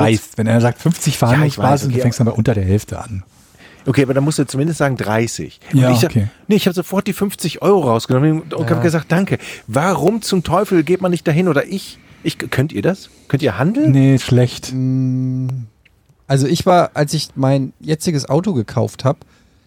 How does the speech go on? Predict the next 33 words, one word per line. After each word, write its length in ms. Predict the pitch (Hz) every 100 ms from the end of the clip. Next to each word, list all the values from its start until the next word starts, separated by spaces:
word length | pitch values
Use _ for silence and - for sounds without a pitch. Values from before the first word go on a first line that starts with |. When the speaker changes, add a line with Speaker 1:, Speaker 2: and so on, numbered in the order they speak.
| _ _ _ _
Speaker 3:
ähm, 540 | 139 123 113 113 113 - _ _ _
das 180 | 123 120
war 80 | 123
ja 160 | 131
ein 160 | 127 131
Gebrauchtwagen 960 | 113 113 131 - 156 156 156 165 175 - _
von 200 | - 123
einer 180 | 120 120
amerikanischen 800 | 117 120 131 135 - 117 110 - _ _ _
Marke 440 | 120 139 - 185 - - - - - - _ _
und 380 | - 151 147 147 _ _ _ _ _ _ _
der 220 | 131 117
hat 320 | 160 - -
gekostet, 640 | 143 - 165 170 - 175 165 _ _ _ _ _ _ - _ _ _ _ - - - - -
kann 140 | - 135
ich 60 |
jetzt 160 | 113 139
sagen, 280 | 104 104 -
oder 140 | 131
was 120 | -
der 80 | -
gekostet 440 | - - - - -
hat, 80 |
ist 60 | -
doch 60 | -
scheißegal. 500 | - - - - - - - - -
Speaker 1:
Ja, 140 | 170 - - - - - -
Speaker 3:
Der, 80 | 113
Speaker 1:
klar. 100 | - - -
Speaker 3:
der 120 | 107
hat 160 | 117 -
elftausend 640 | 135 135 - 110 107 120
gekostet. 600 | - - - - - -